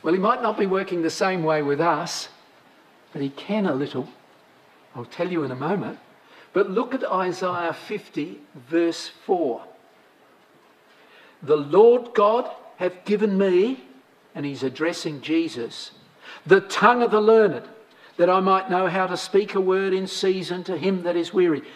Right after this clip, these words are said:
Now listen to this. "He waketh me, he wakeneth morning by morning.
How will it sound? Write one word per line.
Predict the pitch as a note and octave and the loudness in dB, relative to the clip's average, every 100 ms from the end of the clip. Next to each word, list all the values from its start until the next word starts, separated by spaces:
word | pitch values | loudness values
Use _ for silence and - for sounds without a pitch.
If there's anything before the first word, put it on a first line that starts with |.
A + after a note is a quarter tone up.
| - | -12
Now | C#3 | -4
listen | C#3 D#3+ C#3 | -4 -2 -4
to | C3+ | -2
this. | E3 - - - _ _ - - | -4 -4 -12 -20 _ _ -20 2
"He | F#3+ | 2
waketh | G3 G3 A#3 - G#3 E3+ | 4 2 2 -2 -6 -2
me, | E3 E3 E3+ - | 0 -2 -4 -2
he | F#3 | 0
wakeneth | E3+ G3 G3+ F#3+ E3+ - - - | 0 -2 -2 -6 -6 -10 -20 -20
morning | - D#3 G3+ G#3+ G#3 | -4 2 4 4 2
by | G3 F#3 | 0 2
morning. | G3 E3+ | 0 0